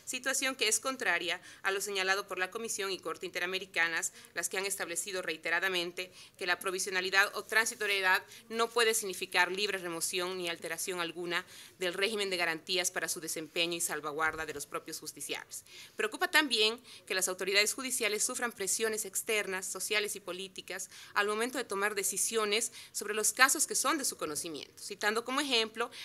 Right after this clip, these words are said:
la práctica recurrente de instituciones públicas de querellarse en casos con repercusión social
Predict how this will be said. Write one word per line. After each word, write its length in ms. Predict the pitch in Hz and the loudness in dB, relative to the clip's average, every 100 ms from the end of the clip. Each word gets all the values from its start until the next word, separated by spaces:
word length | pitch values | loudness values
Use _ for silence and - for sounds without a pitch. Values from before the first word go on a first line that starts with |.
| - | 0
la 180 | 190 185 | 2 4
práctica 400 | 214 220 233 220 | 2 0 -6 -4
recurrente 760 | 202 196 202 226 233 220 214 | -4 -4 -4 2 4 4 -2
de 80 | 196 | -4
instituciones 540 | 208 202 196 202 202 - | -2 -2 -6 -4 -4 -4
públicas 500 | 240 226 196 208 196 | -4 -6 -4 -6 -6
de 140 | 190 | -6
querellarse 720 | 202 180 196 226 233 - 175 | -2 -2 4 8 8 6 -2
en 100 | 165 | -4
casos 480 | 180 208 208 - - - - | 4 4 4 -2 -10 -16 -16
con 140 | - 185 | -6 -4
repercusión 480 | 185 180 185 - 190 | -2 -4 -4 -4 -4
social 500 | - - 214 208 | -2 6 8 8